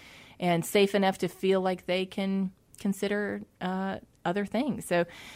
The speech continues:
that's how I'm convinced that change, uh, is gonna happen here. Um, that's the kind of interaction that I want. Um, if people post things that are really nasty on our Facebook page, I individually message them and just say, "You know what? You are entitled to free speech, but I just wanted to tell you how we approach this.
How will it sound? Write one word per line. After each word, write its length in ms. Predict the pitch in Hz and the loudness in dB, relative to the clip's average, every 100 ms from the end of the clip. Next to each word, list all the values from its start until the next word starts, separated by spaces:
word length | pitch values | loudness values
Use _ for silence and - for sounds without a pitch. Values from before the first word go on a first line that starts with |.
| - | 4
that's 220 | 247 359 | 6 8
how 80 | 269 | 10
I'm 140 | 240 254 | 8 8
convinced 400 | 208 202 196 196 | 8 6 6 0
that 100 | 185 | 2
change, 460 | 190 185 190 185 - | 2 4 2 0 0
uh, 280 | 170 165 - | 2 4 2
is 140 | 170 | 0
gonna 160 | 175 165 | 0 0
happen 400 | - 175 214 214 | 2 0 4 6
here. 320 | 247 247 254 - _ _ _ _ - | 6 6 2 -2 _ _ _ _ -2
Um, 320 | 185 180 165 - | 2 2 2 2
that's 180 | 202 208 | 2 2
the 80 | 202 | 0
kind 240 | - 208 | 4 6
of 60 | 202 | 6
interaction 540 | 185 180 170 - 190 | 4 2 0 0 0
that 100 | 180 | 4
I 120 | 170 | 2
want. 500 | 170 160 156 190 - - - - - | 2 0 0 0 -4 -14 -20 -20 0
Um, 180 | 185 180 | 2 4
if 140 | 196 | 0
people 300 | - 240 285 | 2 0 0
post 400 | - 190 196 - | 2 2 2 0
things 300 | 202 202 220 | 2 2 2
that 100 | 185 | 2
are 60 | 170 | 0
really 240 | 170 170 | 0 -2
nasty 520 | 175 151 170 - 226 185 | 0 -2 -4 -2 0 0
on 140 | 175 | 0
our 180 | 160 - | 0 -2
Facebook 460 | - 170 - 214 | 0 0 0 -6
page, 300 | - 220 226 - - | -2 -2 -2 -4 -2
I 60 | 214 | 2
individually 540 | 240 233 233 262 208 | 2 2 0 0 0
message 380 | 180 180 240 - | 0 -2 -4 -6
them 180 | 151 160 | -6 -4
and 120 | 170 | -4
just 140 | 175 | -4
say, 260 | - 180 175 - - - | -2 -2 -2 -8 -10 2
"You 80 | 240 | 4
know 100 | 233 | 6
what? 360 | 240 220 - | 6 6 2
You 200 | 208 262 | 2 6
are 120 | 220 | 6
entitled 420 | 185 190 202 202 196 | 6 4 4 4 2
to 60 | |
free 220 | 190 190 | 0 -2
speech, 500 | 190 - 175 214 - | -2 0 0 0 -2
but 120 | - 196 | 2 2
I 40 | |
just 160 | 233 254 | 2 2
wanted 160 | 254 | 2
to 60 | 240 | 0
tell 220 | 233 220 | 0 2
you 160 | 214 190 | 2 0
how 300 | - 190 190 | 0 2 2
we 240 | 190 202 | 4 2
approach 420 | 196 - 185 190 | 2 2 2 0
this. 360 | - 247 269 | -2 0 0